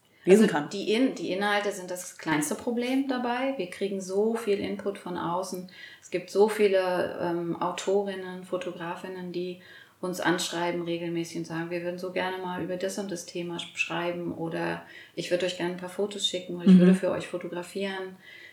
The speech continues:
Speaker 2: Da haben wir absolut keinen Mangel. Also es ist immer so eigentlich, dass wir zu viel Inhalte haben und immer denken, oh Gott, wie kriegen wir das alles unter? Wir müssen das alles schieben.
Speaker 1: Ja.
Speaker 2: Mhm.
Speaker 1: Naja, umso besser. Dann
Speaker 2: Ja.
Speaker 1: wird's euch auch hoffentlich noch sehr lange geben.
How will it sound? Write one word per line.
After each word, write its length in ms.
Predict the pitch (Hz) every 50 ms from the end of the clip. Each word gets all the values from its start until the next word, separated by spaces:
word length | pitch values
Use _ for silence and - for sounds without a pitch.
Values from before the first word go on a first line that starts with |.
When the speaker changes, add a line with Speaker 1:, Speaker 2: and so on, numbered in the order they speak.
| - -
Speaker 2:
Da 100 | - 170
haben 160 | 170 170 170
wir 240 | 175 170 - - -
absolut 500 | 170 180 180 - - 180 165 165 165 -
keinen 240 | - 170 165 165 165
Mangel. 300 | 160 160 175 175 165 165
Also 180 | 165 160 -
es 120 | 175 170 -
ist 60 | -
immer 180 | 185 196 196 180
so 180 | 180 180 180
eigentlich, 300 | - 160 170 175 170 165
dass 180 | - 175 165 -
wir 100 | 165 -
zu 140 | - - 156
viel 260 | - - - 202 208
Inhalte 520 | 202 196 190 190 190 185 185 185 180 175 175
haben 200 | 175 175 175 175
und 100 | 170 170
immer 200 | 170 175 175 170
denken, 240 | 165 165 165 170 165
oh 80 | 156
Gott, 200 | 147 143 139 -
wie 80 | - -
kriegen 240 | - - 180 165 170
wir 60 | 165
das 140 | 156 156 -
alles 220 | - 160 156 - 156
unter? 380 | 160 170 190 196 - 160 151
Wir 80 | 160 156
müssen 240 | 160 160 160 - 165
das 140 | 160 -
alles 260 | - 156 151 - - -
schieben. 440 | - 170 165 151 151 156 160 - - - - - - - -
Speaker 1:
Ja. 320 | - 175 165 160 160 165 - - - _ _ _ -
Speaker 2:
Mhm. 280 | 170 165 160 160 160 160
Speaker 1:
Naja, 240 | 170 160 160 156 156
umso 260 | - - 160 156 165
besser. 380 | 156 165 170 170 165 156 156 156 - _ -
Dann 160 | - 165 160
Speaker 2:
Ja. 40 | 156
Speaker 1:
wird's 180 | 160 165 -
euch 300 | - 165 160 156 - -
auch 200 | 165 156 151 - -
hoffentlich 320 | 175 190 208 180 170 165
noch 120 | 170 165 160
sehr 120 | - 165
lange 240 | 156 160 160 160 156
geben. 400 | 156 - 165 165 156 165 190 190